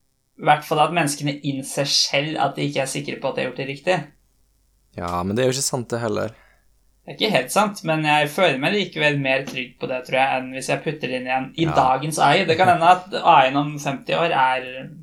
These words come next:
Speaker 1: mye bedre bare, på alle
Speaker 2: Ja,
Speaker 1: måter.
Speaker 2: ja, ja. Nei, det,
Speaker 1: Men,
Speaker 2: det er
Speaker 1: men i
Speaker 2: klart
Speaker 1: dag
Speaker 2: det. Det er jo sånn det er, og det, det er jo sånn folk tenker med, eh, selvkjørende biler, og at det virker utrygt,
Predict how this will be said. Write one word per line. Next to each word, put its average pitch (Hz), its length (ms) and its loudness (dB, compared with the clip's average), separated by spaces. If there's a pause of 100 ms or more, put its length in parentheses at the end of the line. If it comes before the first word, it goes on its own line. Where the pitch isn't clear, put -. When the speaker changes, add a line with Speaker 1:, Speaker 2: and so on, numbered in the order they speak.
Speaker 1:
mye 143 360 -2
bedre 120 340 -6
bare, 156 340 -2
på 147 80 0
alle 135 240 0
Speaker 2:
Ja, 95 140 0
Speaker 1:
måter. - 120 -4
Speaker 2:
ja, 98 120 0 (220)
ja. 80 80 -6 (100)
Nei, 95 180 -2
det, 95 140 -2
Speaker 1:
Men, 92 160 2
Speaker 2:
det 92 140 -2
er - 40 -6
Speaker 1:
men 151 140 -2
i 147 120 -2
Speaker 2:
klart - 20 -6
Speaker 1:
dag 151 240 0
Speaker 2:
det. 135 80 -10 (640)
Det 139 120 8
er 135 60 12
jo 117 60 8
sånn 151 180 4
det 110 100 4
er, 90 160 2
og 90 80 -2
det, 104 300 4
det 113 80 4
er - 20 6
jo 101 140 4
sånn 131 80 -4
folk 117 180 0
tenker 95 240 -2
med, 92 340 -2
eh, 90 380 -4
selvkjørende 90 460 -2
biler, 82 260 -8
og 78 240 -4
at - 180 -12 (380)
det 104 100 -2
virker 95 360 -4
utrygt, 95 600 -6